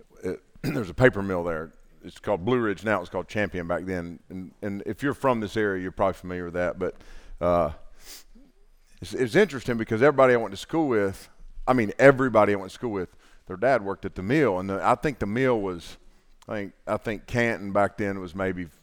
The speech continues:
five thousand people. It was about, it's smaller than Murphy is now. And then there were, like,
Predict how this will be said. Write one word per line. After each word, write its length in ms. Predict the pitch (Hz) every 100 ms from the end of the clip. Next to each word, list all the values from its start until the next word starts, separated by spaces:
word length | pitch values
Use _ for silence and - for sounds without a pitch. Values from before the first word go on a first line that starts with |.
| _
five 340 | - 85 95 -
thousand 440 | 82 82 92 85
people. 520 | 101 98 - 98 101
It 20 | 98
was 100 | 85
about, 260 | 98 - _ - _ _
it's 100 | 113
smaller 320 | - 147 127
than 120 | 95 87
Murphy 380 | 113 110 90
is 180 | 90 80
now. 240 | 104 107 - - - -
And 160 | 98
then 340 | 107 117 101 82 - - - _ _ _ 254 135
there 160 | 113
were, 100 | 110
like, 280 | 104 92 85